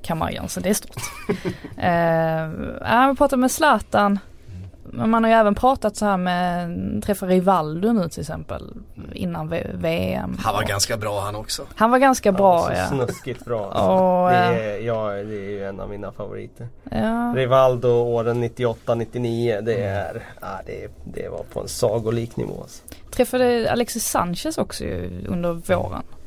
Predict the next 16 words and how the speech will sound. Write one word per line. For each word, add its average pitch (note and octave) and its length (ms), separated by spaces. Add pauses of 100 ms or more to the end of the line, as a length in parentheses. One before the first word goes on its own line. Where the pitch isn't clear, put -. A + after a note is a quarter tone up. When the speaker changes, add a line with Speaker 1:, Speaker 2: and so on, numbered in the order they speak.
Speaker 1:
och - 160
pratade E3+ 360
lite D#3 140
med D3 80
honom. F#3 480
Det A3+ 160
är C4 40
också - 220
en, C4 580
så - 140
här, - 280
ja, G4 120
men F#4+ 80
det F4 40
var - 80
ganska - 320